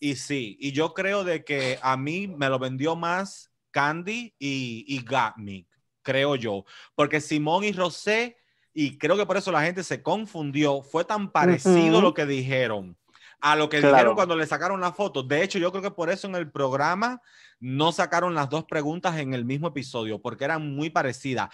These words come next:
Speaker 2: Muy
Speaker 1: Entonces
Speaker 2: similar.
Speaker 1: parece que dijeron, "Vamos a aprovechar porque al final ya quedó grabado y lo que hacemos es que lo tiramos en la reunión".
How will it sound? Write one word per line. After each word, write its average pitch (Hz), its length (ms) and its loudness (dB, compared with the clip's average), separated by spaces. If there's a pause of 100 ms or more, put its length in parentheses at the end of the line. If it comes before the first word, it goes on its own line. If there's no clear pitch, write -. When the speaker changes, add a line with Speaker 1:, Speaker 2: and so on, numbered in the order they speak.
Speaker 2:
Muy 165 200 8
Speaker 1:
Entonces 160 240 6
Speaker 2:
similar. 143 200 8
Speaker 1:
parece 113 160 6
que 175 100 2
dijeron, 151 380 2
"Vamos 123 200 0
a 175 40 4
aprovechar 180 480 0
porque 135 160 -4
al 120 80 -4
final 139 280 -2
ya 117 120 -2
quedó 151 240 -4
grabado 180 580 2 (240)
y - 80 -6
lo 254 140 4
que 208 60 0
hacemos 185 280 0
es 196 60 -6
que 196 80 -2
lo 175 100 0
tiramos 156 400 -2
en 156 60 -4
la 131 120 -2
reunión". 104 540 -8